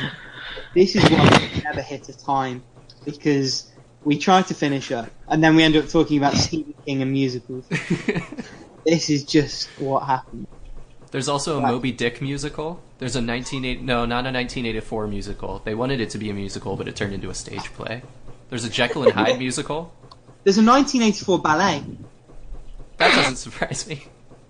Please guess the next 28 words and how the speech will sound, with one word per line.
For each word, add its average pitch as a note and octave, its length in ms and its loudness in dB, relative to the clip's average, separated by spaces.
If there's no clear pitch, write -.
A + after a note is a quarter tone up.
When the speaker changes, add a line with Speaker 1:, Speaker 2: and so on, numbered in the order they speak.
Speaker 1:
It's, G3 300 4
there A3+ 140 10
were A3+ 100 8
posters A#3 540 4
for D#3 200 6
it D3+ 60 4
around F3 180 6
my E3+ 140 4
hometown F#3 440 4
a C#3+ 40 -4
couple D#3+ 240 -2
of D3+ 60 4
years F#3 220 4
ago. C#3 140 -2
Uh, D3 320 2
and E3 100 6
it, F#3 160 6
it F#3+ 160 8
looked F3 340 6
relatively D#3 680 4
big C#3 300 0
budget. E3 280 0
I C3+ 60 -6
think F3+ 200 -4
it F3 40 0
was D3 120 -6
Royal C#3+ 220 -2
North. D3+ 200 -4